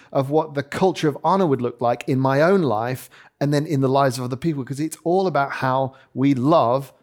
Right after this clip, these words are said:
the one another, whether that's in community, outside the community. And so,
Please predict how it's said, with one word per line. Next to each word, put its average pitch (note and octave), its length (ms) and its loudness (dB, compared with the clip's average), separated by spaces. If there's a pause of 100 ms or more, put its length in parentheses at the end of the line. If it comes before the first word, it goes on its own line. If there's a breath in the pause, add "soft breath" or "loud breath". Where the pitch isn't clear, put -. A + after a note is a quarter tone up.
the B2+ 100 -4
one D3 200 2
another, D3+ 380 -2
whether B2 220 0
that's B2+ 260 -2
in E3+ 180 2
community, F3 460 -2
outside D3 500 -4
the A#2 60 -10
community. A2 640 -14 (1400 loud breath)
And D3 140 -2
so, G#3 380 4